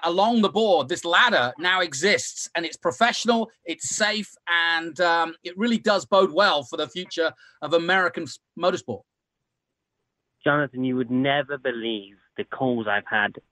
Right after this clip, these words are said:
Speaker 2: in the last six months from top European drivers and top European teams inquiring about coming here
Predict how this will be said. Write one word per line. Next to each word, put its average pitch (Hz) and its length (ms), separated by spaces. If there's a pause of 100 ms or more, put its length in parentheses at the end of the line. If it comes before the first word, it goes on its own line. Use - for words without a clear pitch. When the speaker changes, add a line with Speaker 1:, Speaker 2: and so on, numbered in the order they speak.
Speaker 2:
in 110 100
the 110 80
last 110 300
six 117 240
months 113 260 (140)
from 101 260 (540)
top 127 260
European 113 480
drivers 104 380
and 98 120
top - 240
European 104 440
teams 101 340
inquiring 101 540
about 101 260
coming 107 300
here 98 360